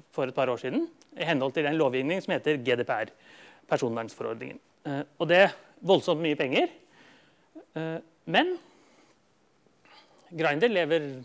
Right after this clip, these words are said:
enda kjempegodt. Eh, så de tjue prosent av omsetningene er ikke, eh, så mye for denne bedriften, versus det de faktisk tjener på det. Og de dataene, eh, er jo på alle veier i dag for det kunstig intelligens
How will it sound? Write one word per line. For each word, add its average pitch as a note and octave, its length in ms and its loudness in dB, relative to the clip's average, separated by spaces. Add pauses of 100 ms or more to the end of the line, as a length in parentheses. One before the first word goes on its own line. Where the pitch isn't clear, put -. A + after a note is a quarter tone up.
(140)
enda D3+ 220 -2 (720)
kjempegodt. - 640 -4
Eh, D#3+ 320 -2 (220)
så F#3 120 -4
de F3+ 80 4
tjue F3+ 260 2
prosent C#3+ 260 2
av D3 100 4
omsetningene D#3 520 -2
er C3+ 220 2
ikke, C#3+ 400 -2 (500)
eh, C#3+ 280 -12
så - 260 -6
mye C3 280 -4 (100)
for D3+ 320 -4
denne A#2+ 240 -10
bedriften, F3+ 360 -8 (260)
versus - 600 -4
det B2 200 -6
de C3 60 -4
faktisk - 400 -20 (680)
tjener G#2+ 220 -8
på - 60 -14
det. A#2+ 120 -6
Og F3+ 140 -2
de E3+ 140 2
dataene, D3+ 520 0 (340)
eh, D#3 260 -10
er D#3+ 140 -2
jo D#4 180 -4 (280)
på B3 100 0
alle D#3+ 160 2
veier C3 300 0 (280)
i D#3 60 -4
dag D3 240 0 (260)
for - 160 -2
det C#3 240 2 (300)
kunstig B2 400 -6
intelligens C3+ 640 -4